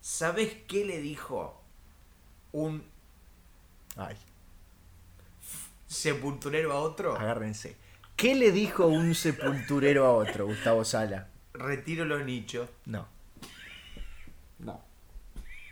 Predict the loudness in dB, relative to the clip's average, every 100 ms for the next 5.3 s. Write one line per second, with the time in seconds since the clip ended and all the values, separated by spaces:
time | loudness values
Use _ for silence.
0 | -20 -20 -18 -14 -14 -16 -20 -20 -20 -20
1 | -16 -10 -8 -4 -4 -4 -6 -6 -4 -4
2 | -4 -6 -8 -8 -10 -6 4 4 4 0
3 | -2 -6 -18 -20 -20 -20 -18 -8 -6 -4
4 | 0 0 0 2 8 10 10 10 8 8
5 | 4 -2